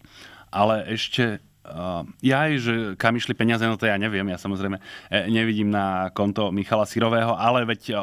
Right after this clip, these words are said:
to nie je v rozpore, že vidíš šancu päťdesiat na päťdesiat a stavíš si napríklad na Petra Pellegriniho, lebo veď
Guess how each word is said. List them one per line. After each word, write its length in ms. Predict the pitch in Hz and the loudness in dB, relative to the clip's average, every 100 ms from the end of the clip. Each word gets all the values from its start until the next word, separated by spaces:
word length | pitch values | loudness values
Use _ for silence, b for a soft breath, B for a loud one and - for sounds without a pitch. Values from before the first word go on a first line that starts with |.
| 90 | -2
to 80 | 127 | 0
nie 240 | 120 127 113 | 2 2 0
je 40 | |
v 40 | 98 | -4
rozpore, 380 | 104 - 92 | -4 -2 -2
že 80 | 90 | 0
vidíš 240 | 92 92 - | -2 -2 0
šancu 320 | 95 92 95 | 0 -2 -4
päťdesiat 400 | 92 92 101 95 | -4 -2 -2 -2
na 80 | 92 | -2
päťdesiat 480 | 104 101 98 113 - B B B | 0 -2 0 -2 -2 B B B
a 400 | - 95 92 90 - | 0 0 2 -2 -8
stavíš 560 | - - 98 92 92 - | -12 0 0 0 -4 -2
si 80 | 95 | -2
napríklad 400 | 90 92 95 92 | -2 -2 -2 -2
na 80 | |
Petra 240 | 90 90 90 | -4 -4 -2
Pellegriniho, 640 | 95 104 104 107 101 98 | 0 0 0 0 0 -2
lebo 160 | 90 85 - - | -4 -8 -14 -18
veď 500 | - 85 - - - | -12 -12 -10 -14 -14